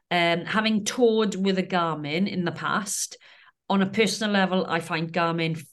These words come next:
far, far superior to navigate with. And if I was ever doing this type of thing on a, on a more regular basis or a more serious basis, I would certainly opt to buy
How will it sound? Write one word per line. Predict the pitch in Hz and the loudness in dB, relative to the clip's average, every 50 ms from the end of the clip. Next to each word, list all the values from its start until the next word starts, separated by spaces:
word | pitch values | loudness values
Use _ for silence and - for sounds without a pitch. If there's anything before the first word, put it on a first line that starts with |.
| _ _ _ | _ _ _
far, | - 202 202 202 196 196 196 | -2 -2 0 0 0 0 -2
far | 190 - - - 175 160 160 160 156 | -4 -6 -4 -4 -2 -2 -2 -2 -4
superior | - - - 170 160 165 - - 190 180 165 151 143 143 143 143 147 151 147 - - - | -6 -6 -8 -8 -8 -10 -10 -6 -6 -4 -4 -4 -6 -6 -6 -4 -4 -6 -6 -8 -10 -10
to | - 170 | -8 -6
navigate | 165 151 143 143 151 139 135 143 147 - 135 | -6 -6 -6 -6 -8 -8 -8 -8 -10 -10 -8
with. | 131 135 139 139 - - _ _ - - - - - - | -10 -10 -10 -12 -14 -20 _ _ -20 -20 -20 -20 -16 -10
And | - 165 | -6 -6
if | 160 165 180 | -4 -2 -2
I | 175 180 | -2 0
was | 180 180 190 | 0 0 2
ever | 185 185 208 220 | 2 2 0 -2
doing | 190 - - 196 185 180 175 170 170 170 160 151 - - - - | -6 -4 -2 0 0 0 0 0 -2 -4 -4 -6 -8 -12 -8 -4
this | - 175 165 - | -2 -2 -2 -4
type | - - 185 - - 170 | -4 -4 -2 -2 -2 -4
of | - - | -6 -4
thing | - 165 156 151 160 156 - | -2 -2 -2 -2 -4 -6 -4
on | 160 170 175 175 | -4 -2 -2 0
a, | 170 165 165 160 - - - _ _ _ _ _ _ _ _ _ - | 0 2 0 0 -2 -4 -10 _ _ _ _ _ _ _ _ _ -4
on | 165 180 175 180 | -2 -2 2 2
a | |
more | 185 185 180 180 | 4 4 4 6
regular | 190 196 196 190 202 226 220 214 | 4 4 4 2 0 0 -2 0
basis | 196 220 226 226 226 226 - - 233 240 247 240 - - - | 0 2 2 2 2 0 -2 0 2 2 2 0 -2 -6 -6
or | - 190 190 | -4 -4 -2
a | |
more | 185 185 185 185 | -2 -2 -2 -4
serious | - - 226 220 208 208 208 202 - | -4 -6 -6 -4 -2 -2 -2 -2 -2
basis, | - 202 196 196 - - 202 196 196 196 - - - - - - - - | -2 -2 -2 -2 -2 -2 0 -2 -2 -2 -6 -14 -18 -20 -20 -20 -12 -4
I | - 190 190 196 | 0 2 2 2
would | 185 180 175 | 2 0 -2
certainly | - - - 190 165 - 165 175 - | -4 -2 0 0 0 0 -2 -4 -2
opt | - 165 165 165 - - _ | 0 0 -2 -2 -4 -12 _
to | - - 151 | -10 -10 -8
buy | - - 165 151 147 143 147 151 151 156 160 | -4 -2 -2 0 0 0 -2 -2 -4 -4 -6